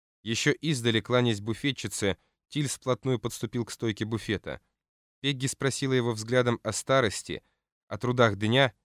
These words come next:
и улыбаясь его торжественно-таинственному лицу. «Здравствуйте, многоуважаемая, цветущая, как всегда», начал Тильс, но замигал и тихо докончил.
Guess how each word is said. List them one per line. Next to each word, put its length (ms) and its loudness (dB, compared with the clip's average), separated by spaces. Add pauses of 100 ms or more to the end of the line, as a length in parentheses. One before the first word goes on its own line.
(260)
и 80 -8
улыбаясь 600 2
его 180 0
торжественно-таинственному 1400 -2
лицу. 420 -6 (1040)
«Здравствуйте, 760 0
многоуважаемая, 960 4
цветущая, 580 -4
как 140 -6
всегда», 520 0
начал 320 -2
Тильс, 420 -8 (380)
но 100 -2
замигал 440 4
и 140 -8
тихо 280 -4
докончил. 600 -4